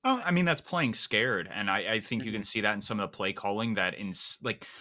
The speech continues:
Speaker 1: we're, we're afraid of how the offensive line is playing. So we're calling a lot of quick passes, different screens. And it's not like, "Oh, let's throw extra bodies at the problem and get Bryce out in space,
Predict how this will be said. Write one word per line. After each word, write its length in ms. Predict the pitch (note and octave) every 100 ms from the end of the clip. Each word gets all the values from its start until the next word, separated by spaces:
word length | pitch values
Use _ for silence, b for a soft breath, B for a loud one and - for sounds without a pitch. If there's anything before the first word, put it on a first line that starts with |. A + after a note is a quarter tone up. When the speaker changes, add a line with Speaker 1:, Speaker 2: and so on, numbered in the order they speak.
| B
Speaker 1:
we're, 200 | B2+ D3
we're 260 | C3 D3+ D#3
afraid 420 | - - A#2 B2+
of 200 | A#2 -
how 300 | - G#2+ A2
the 80 | A2
offensive 460 | G#2+ - G#2 G2+
line 200 | F#2 F#2+
is 140 | G2+ -
playing. 320 | G#2+ G#2+ A2
So 140 | -
we're 160 | G2 F#2 -
calling 340 | - A2 G#2
a 80 | G2
lot 160 | G2+ G2+
of 80 | -
quick 320 | - G#2 _
passes, 680 | - F#2+ F#2+ G2+ F#2+ F#2 -
different 300 | G2 G2 -
screens. 960 | - - G2+ G2+ G2 G2 G2 F#2+ - B B B B A#2
And 300 | A2+ G#2+ A2
it's 220 | B2+ -
not 180 | D#3 C#3
like, 220 | C3+ - A#3
"Oh, 200 | C4 A#2+
let's 300 | A#2+ C3+ -
throw 280 | F#3 F3+ -
extra 300 | C#3+ - C#3+
bodies 400 | B2 D3 D#3 B2
at 80 | G#2+
the 60 |
problem 540 | - A2 F#2+ G2+ A2+ A#2+
and 240 | A2 F#2+ E2
get 260 | G#2+ -
Bryce 420 | G#2+ B2 B2+ -
out 220 | G#2 A#2 A#2
in 180 | A2
space, 600 | G#2+ - B2 G#2+ F#2 -